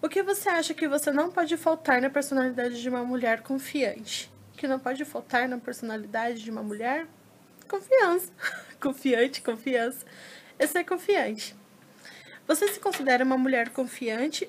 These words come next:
O que você acha das mulheres super confiantes? Eu me considero uma pessoa muito confiante. Eu acho que isso é essencial em uma mulher. Uma mulher tem que ser confiante, tem que ser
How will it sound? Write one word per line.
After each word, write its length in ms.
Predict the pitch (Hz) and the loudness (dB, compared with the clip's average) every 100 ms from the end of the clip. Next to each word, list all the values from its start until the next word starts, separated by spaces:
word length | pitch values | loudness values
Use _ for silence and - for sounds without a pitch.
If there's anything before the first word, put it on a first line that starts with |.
| - | -6
O 80 | 302 | -4
que 120 | 370 | -2
você 260 | 370 392 349 | -2 0 0
acha 180 | 302 254 | 0 -2
das 160 | 277 | -2
mulheres 380 | 269 269 254 269 | 0 0 0 -4
super 260 | - 285 254 | -8 -10 -6
confiantes? 680 | 277 262 - - - - - - 523 | -8 -4 -4 -4 -6 -16 -18 -8 -4
Eu 120 | 523 | -2
me 80 | 480 | 2
considero 600 | 415 427 427 403 320 330 | 4 4 2 0 0 0
uma 60 | |
pessoa 260 | 320 - 311 | -4 -2 0
muito 160 | 330 | 0
confiante. 880 | 330 381 - 370 269 254 277 - 403 403 - - - | -2 -6 -4 0 2 2 -2 -2 -4 -6 -16 -18 -2
Eu 80 | 339 | 0
acho 220 | 339 - | 0 -2
que 80 | 349 | -4
isso 120 | - | -2
é 40 | |
essencial 560 | 330 - 339 - 285 277 | -2 -2 -4 -2 0 2
em 40 | |
uma 160 | 294 285 | 2 2
mulher. 640 | 277 285 262 226 233 262 277 | 4 2 2 2 2 2 0
Uma 120 | 254 | -2
mulher 460 | 240 240 226 226 | -2 2 2 0
tem 200 | - 254 | -4 -4
que 60 | 302 | -4
ser 160 | 294 277 | -6 -8
confiante, 640 | 262 - 247 233 254 - | -10 -6 -4 -4 -6 -6
tem 160 | 269 262 | -4 -4
que 80 | |
ser 340 | - 269 269 | 0 4 4